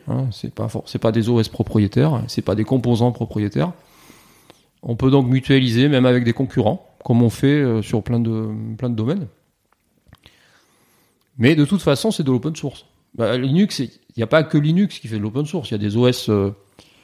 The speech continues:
il y a des O S, euh, qui sont très utilisés dans le spatial. Il y en a qui s'appelle R T E M S, hein, qui au départ a été fait pour, euh, guider les missiles. C'était moins,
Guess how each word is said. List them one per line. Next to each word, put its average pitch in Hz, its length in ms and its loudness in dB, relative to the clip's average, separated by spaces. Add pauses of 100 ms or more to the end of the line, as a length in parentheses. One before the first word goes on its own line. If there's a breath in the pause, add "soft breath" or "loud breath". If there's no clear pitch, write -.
(280 soft breath)
il 110 60 -8
y - 20 0
a 110 40 0
des 104 220 0
O 113 120 4
S, - 240 -4
euh, 104 380 -4
qui - 100 -12
sont - 160 2
très - 220 2
utilisés 123 420 -4
dans 117 140 2
le 110 60 0
spatial. 113 340 0
Il - 20 2
y - 20 2
en 127 40 2
a 131 40 0
qui 127 60 -4
s'appelle 107 260 -4
R 107 140 -6
T 131 120 -2
E 120 160 2
M 117 100 0
S, 180 260 -6
hein, 135 160 -12
qui 110 300 -4
au 113 180 -4
départ 113 300 2
a 123 60 2
été 117 140 -2
fait 139 180 -4
pour, 117 320 0
euh, 113 80 2
guider 120 280 0
les 131 80 4
missiles. 127 440 0 (1300 soft breath)
C'était - 180 -10
moins, 98 440 -2